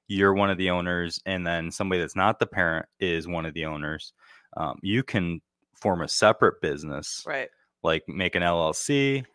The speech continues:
Speaker 1: and then the business where you're partners with somebody else can hire your L L C,
Speaker 2: Right.
Speaker 1: where you're the only owner,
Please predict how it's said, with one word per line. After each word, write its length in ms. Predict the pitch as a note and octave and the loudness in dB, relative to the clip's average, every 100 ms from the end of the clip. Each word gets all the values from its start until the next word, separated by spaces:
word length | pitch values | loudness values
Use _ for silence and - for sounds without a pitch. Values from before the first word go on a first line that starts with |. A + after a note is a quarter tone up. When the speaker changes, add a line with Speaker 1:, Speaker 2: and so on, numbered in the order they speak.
| _ _ _ | _ _ _
Speaker 1:
and 260 | A2 F#2+ F#2 | -2 0 0
then 400 | F2+ E2+ E2+ E2 | 0 0 -4 -4
the 100 | G2+ | -4
business 500 | E2+ G2 F#2 G2 - | 0 0 0 -4 -4
where 220 | F#2 F2 | -2 0
you're 180 | F2 E2+ | 0 -2
partners 460 | - F#2+ E2 F#2 F#2 | -2 -2 0 -4 -6
with 120 | E2+ | -8
somebody 360 | G2 F2 E2+ | -6 -4 -2
else 320 | F#2 F#2+ E2 - | 0 2 0 -6
can 300 | - E2+ D2+ | -4 -4 -4
hire 680 | - G#2 G#2 E2+ D#2+ D#2+ - | 0 2 4 2 2 -2 -8
your 240 | F2+ D#2+ | -2 0
L 120 | D#2+ C#2+ | 2 0
L 120 | C#2+ | -2
C, 500 | - B2 G2 E2 E2 - | -2 0 2 0 -2 -6
Speaker 2:
Right. 220 | C#3+ C3 - | -6 -6 -2
Speaker 1:
where 160 | E2+ | 0
you're 240 | E2 F#2 G#2+ | 2 2 0
the 140 | F2+ | 0
only 240 | D#2 C#2+ C2 | -4 -6 -8
owner, 400 | C2 A#1+ D#2+ | -8 -6 -8